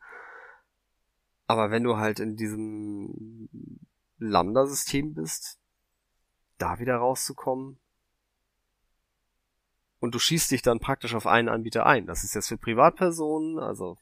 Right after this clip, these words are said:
für das Gros unserer Hörer wahrscheinlich nicht so interessant, aber das ist dann für Unternehmen interessant. Wenn du dich dafür entscheidest, zu Amazon zu gehen und deren Lambda-Funktion zu benutzen, dann kann das sein, dass es eine Entscheidung für immer ist.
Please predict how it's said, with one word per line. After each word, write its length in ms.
für 80
das 180
Gros 220
unserer 560
Hörer 260
wahrscheinlich 340
nicht 160
so 160
interessant, 560
aber 360
das 180
ist 120
dann 80
für 140
Unternehmen 420
interessant. 640
Wenn 160
du 80
dich 160
dafür 280
entscheidest, 560
zu 100
Amazon 420
zu 140
gehen 300
und 160
deren 180
Lambda-Funktion 580
zu 100
benutzen, 520
dann 140
kann 160
das 140
sein, 160
dass 140
es 140
eine 120
Entscheidung 400
für 120
immer 320
ist. 320